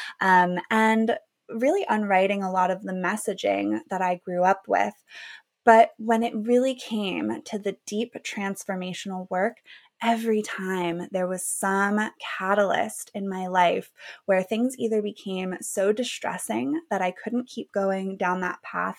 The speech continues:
anymore, or there was a sudden event that was like, "This needs to change, this needs to shift." So, uh, I'm gonna kinda go down two roads here, sexuality and relationships, although this applies to so much.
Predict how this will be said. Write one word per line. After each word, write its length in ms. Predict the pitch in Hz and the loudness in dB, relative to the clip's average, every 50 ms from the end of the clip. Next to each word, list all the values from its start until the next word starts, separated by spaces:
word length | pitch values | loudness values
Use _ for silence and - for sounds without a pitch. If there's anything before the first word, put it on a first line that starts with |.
| - | -8
anymore, 580 | - 233 233 247 254 254 269 269 285 294 302 302 - - - - - - _ - | -8 -6 -6 -4 -4 -4 -4 -4 -4 -4 -6 -6 -8 -12 -20 -20 -20 -12 _ 0
or 160 | 247 254 269 | 2 4 6
there 120 | 277 285 277 | 6 4 4
was 120 | 269 233 | 4 0
a 80 | 214 208 | -2 -2
sudden 400 | - - - 208 208 233 233 220 | -2 0 2 2 2 2 0 -2
event 340 | 185 175 175 170 190 - - | 0 0 0 0 0 0 -4
that 100 | 185 - | -8 -8
was 160 | 185 - - | -8 -8 -4
like, 340 | - - - 165 - - _ _ - | -2 0 0 0 -2 -6 _ _ -10
"This 500 | 185 190 185 185 214 220 226 220 - - | -10 -8 -2 2 4 4 4 2 0 -4
needs 300 | 185 165 113 135 - - - | -6 -6 -6 -6 -8 -12 -14
to 100 | - 214 | -12 -12
change, 480 | - - - - - - - 220 - | -10 -10 -10 -8 -8 -8 -8 -10 -8
this 280 | 214 208 214 214 214 - | -4 -2 -2 -2 -2 -4
needs 220 | 208 196 185 - - | -6 -6 -6 -8 -12
to 120 | - 202 | -12 -10
shift." 500 | 196 - - - - - - - _ _ - - - - - - | -10 -6 -4 -2 -2 -4 -4 -8 _ _ -20 -18 -18 -16 -18 -14
So, 580 | - - - 214 208 208 202 208 208 202 202 202 - - - | 0 6 8 8 8 10 8 8 8 6 4 2 -2 -4 -4
uh, 320 | 208 196 185 180 - - - _ - | -2 0 0 0 0 -2 -6 _ 0
I'm 160 | 208 202 202 | 0 2 2
gonna 200 | 214 233 254 269 | 2 0 0 0
kinda 200 | - 302 285 262 | 2 2 2 2
go 220 | 226 220 196 190 190 | 4 4 4 4 4
down 400 | 196 180 175 175 170 170 - - _ _ - | 2 2 2 2 0 -2 -6 -10 _ _ -14
two 220 | - - 311 330 | -8 -4 -2 0
roads 340 | 269 214 180 175 170 - - | 2 2 2 2 2 -2 -4
here, 340 | - 175 160 160 165 - 240 | -2 -2 0 2 2 2 2
sexuality 960 | 240 - 226 226 - - 214 202 202 202 208 208 208 208 214 214 214 208 - - | 2 0 -2 -2 -2 -2 0 2 4 4 4 4 4 4 4 2 0 0 0 -2
and 160 | 180 185 185 | -4 -4 -4
relationships, 840 | 180 180 165 - - 202 - - 202 202 214 - 226 240 247 - - | -4 -4 -4 -2 -2 -4 -4 -4 -6 -6 0 2 2 2 2 0 -2
although 220 | 220 190 190 185 | -2 0 0 0
this 140 | 185 180 - | -2 -2 -6
applies 420 | 180 - - 180 170 170 175 175 | -10 -6 -2 -2 0 0 -2 -4
to 140 | - - 185 | -8 -10 -12
so 300 | 180 - - 185 185 190 | -10 -6 -4 -4 -2 -2
much. 460 | 196 180 170 180 233 - - - - | -2 -2 -2 -2 -2 -4 -8 -16 -16